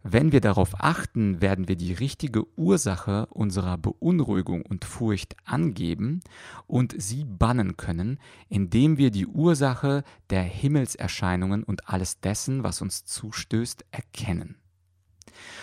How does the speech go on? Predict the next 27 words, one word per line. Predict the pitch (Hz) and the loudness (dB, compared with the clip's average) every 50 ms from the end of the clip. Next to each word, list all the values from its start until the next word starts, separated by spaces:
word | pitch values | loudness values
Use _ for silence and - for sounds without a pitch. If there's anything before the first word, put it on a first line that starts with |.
| - - - | -16 -8 -6
Und | - 92 - | -2 0 0
das | 160 175 | 0 2
ist | 190 165 | 2 2
jetzt | 151 - - - - - - | 2 2 0 -4 -8 -10 -6
ein | - 107 113 113 - - - | -2 0 0 0 -2 -4 -6
vielleicht | - 101 104 117 110 - | -4 -2 -2 -2 -2 -4
etwas | - - 104 - | -6 -4 -6 -6
philosophisches | - - 117 95 95 87 101 131 143 - 135 - - 98 - - | -2 -2 -2 0 0 2 2 0 2 2 -2 -4 -4 -6 -6 -6
Zitat. | - - - 120 123 135 127 - | -8 -6 -2 0 0 0 0 0
Also | 113 101 101 98 - - - - - - _ | -2 -2 -2 -2 -4 -8 -16 -20 -20 -20 _
wenn | - - 117 110 | -4 -2 2 2
du | 117 | 4
da | 107 107 | 6 6
jetzt | 107 107 104 - - | 6 4 2 2 0
nicht | 123 120 - - - - - | -2 -4 -4 -6 -12 -10 -4
geübt | - 120 - 160 - - - | -4 -2 -2 -2 -6 0 0
bist, | 135 117 - - - - _ _ _ _ - - | 0 0 0 -4 -12 -20 _ _ _ _ -20 -10
äh, | - 110 101 98 | -6 -4 -4 -2
philosophische | - - 104 101 104 117 - - 104 104 - | -2 -2 -2 0 0 0 -2 -4 -6 -6 -6
Texte | - 110 - - - - - | -6 -6 -6 -6 -10 -8 -6
zu | - - | -4 -2
lesen, | 90 104 123 131 120 107 - - - - | 2 2 2 2 2 0 -2 -6 -10 -4
man | 98 104 107 | -2 0 0
gewöhnt | 92 80 - 101 113 101 | 0 0 0 -2 -2 -2
sich | - - - | -4 -8 -10
dran. | - - 69 65 - | -12 -14 -14 -12 -8
Aber | - - 95 107 | -6 -2 -2 -2